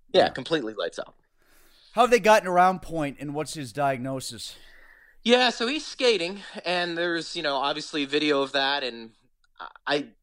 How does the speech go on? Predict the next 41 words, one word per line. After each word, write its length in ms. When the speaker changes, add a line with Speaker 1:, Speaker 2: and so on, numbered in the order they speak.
Speaker 1:
I 100
doubt 320
he's 180
in 140
tonight. 540
I, 200
I'd 240
be 140
surprised 680
if 100
he's 220
in 460
game 280
three. 420
Is 120
there 100
a 60
chance 320
he 100
could 160
see 260
later 420
in 120
the 60
series? 420
Perhaps. 720
Uh, 160
I'm 200
not 200
optimistic. 640
How 280
are 60
they 140
getting 240
around 380
it? 100
They're 80
going 240
eleven 300
and 100
seven, 460